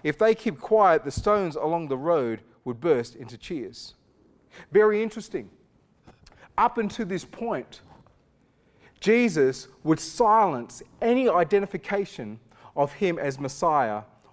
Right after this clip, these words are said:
or of him as king. But you see, now is the moment as he comes to Jerusalem, as he comes to the temple. Now is the moment where Jesus is entering as the rightful king. And as he comes,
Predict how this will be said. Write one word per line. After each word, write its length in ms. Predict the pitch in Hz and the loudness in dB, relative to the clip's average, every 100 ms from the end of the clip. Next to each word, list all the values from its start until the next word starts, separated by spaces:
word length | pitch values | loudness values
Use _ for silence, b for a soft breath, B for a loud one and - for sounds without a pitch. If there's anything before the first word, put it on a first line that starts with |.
| - | 0
or 140 | 131 | 2
of 80 | 123 | 2
him 220 | - 151 | -4 -4
as 120 | 123 | -4
king. 400 | - - 165 92 - _ _ _ _ _ _ _ _ _ B B | -6 -4 -4 -4 -18 _ _ _ _ _ _ _ _ _ B B
But 160 | 185 175 | 0 0
you 80 | 180 | 2
see, 160 | 208 | 4
now 340 | 175 208 240 220 | 6 4 6 4
is 120 | 160 | 4
the 80 | 170 | 0
moment 400 | 156 185 175 143 | 2 2 0 -2
as 160 | 147 | -2
he 80 | 143 | -4
comes 340 | 139 185 175 - | -2 -2 -2 -6
to 100 | 160 | -10
Jerusalem, 560 | 139 143 156 - 135 | -6 -2 -4 -4 -4
as 100 | 127 | -4
he 80 | 135 | -4
comes 460 | 135 180 160 139 139 B B | -4 -2 -2 -2 -10 B B
to 140 | - 151 | -4 -4
the 80 | 123 | -4
temple. 400 | - 165 143 139 | -6 -8 -2 2
Now 320 | 175 233 240 | 4 6 4
is 120 | 196 | 4
the 120 | 185 | 2
moment 440 | 170 185 175 120 - B B B | 4 2 2 -4 -12 B B B
where 120 | 151 | -2
Jesus 560 | 139 196 208 180 143 - B B | 2 2 2 0 -4 -6 B B
is 160 | 151 | -2
entering 600 | 180 208 226 - 151 139 - | 0 0 0 -2 -4 -6 -4
as 340 | 196 196 175 - - | 2 4 2 -4 -2
the 100 | 147 | 0
rightful 560 | 139 170 180 127 - 143 _ _ | 2 4 2 0 -6 -10 _ _
king. 480 | - 214 156 95 - _ _ _ B B B | -4 -2 -2 -6 -16 _ _ _ B B B
And 160 | 202 | 2
as 160 | 208 175 | 2 2
he 100 | 185 | -4
comes, 600 | - 233 247 185 135 - | -4 0 0 0 -4 -12